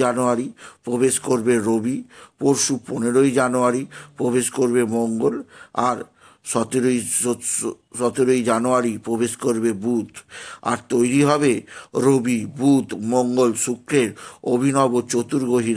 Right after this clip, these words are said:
রাজযোগ, যা তৈরি হবে মকর রাশিতে। এই চারটি গ্রহের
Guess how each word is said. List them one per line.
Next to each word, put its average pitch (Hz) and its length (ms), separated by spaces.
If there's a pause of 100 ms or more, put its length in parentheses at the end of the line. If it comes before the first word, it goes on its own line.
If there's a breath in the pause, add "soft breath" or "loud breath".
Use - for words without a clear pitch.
রাজযোগ, 110 440 (420 loud breath)
যা 120 100 (180)
তৈরি 120 360
হবে 123 180 (180)
মকর 117 300 (120)
রাশিতে। - 380 (560 loud breath)
এই 185 80 (120)
চারটি 175 380 (100)
গ্রহের 208 240